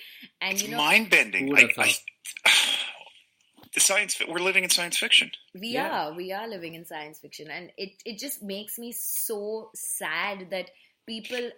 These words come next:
Speaker 1: in that part of the world are living in a way where they can't do anything for themselves. It's all to do, it's all to please someone
Speaker 3: Someone
Speaker 1: else,
Speaker 3: else.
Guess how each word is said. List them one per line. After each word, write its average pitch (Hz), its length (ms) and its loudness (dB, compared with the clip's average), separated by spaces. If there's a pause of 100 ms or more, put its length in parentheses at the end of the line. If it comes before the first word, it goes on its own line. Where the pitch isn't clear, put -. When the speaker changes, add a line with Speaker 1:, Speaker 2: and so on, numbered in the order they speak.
(140)
Speaker 1:
in 190 160 -10
that 185 180 -4
part 175 200 -4
of 190 80 -12
the 190 80 -8
world 160 380 -6
are 175 100 -4
living 165 300 -8
in 170 100 -14
a 165 60 -16
way 156 380 -10
where 156 260 -6 (420)
they 185 80 -6
can't 202 260 -6
do 220 200 -10
anything 208 480 -12
for 190 140 -14
themselves. 160 880 -12
It's - 240 -20
all 175 420 -8
to 196 80 -10
do, 165 400 -10
it's 160 200 -14
all 175 200 -10
to 180 60 -16
please 165 420 -12
someone 156 240 -12
Speaker 3:
Someone 151 140 -8
Speaker 1:
else, 147 240 -8
Speaker 3:
else. - 180 -16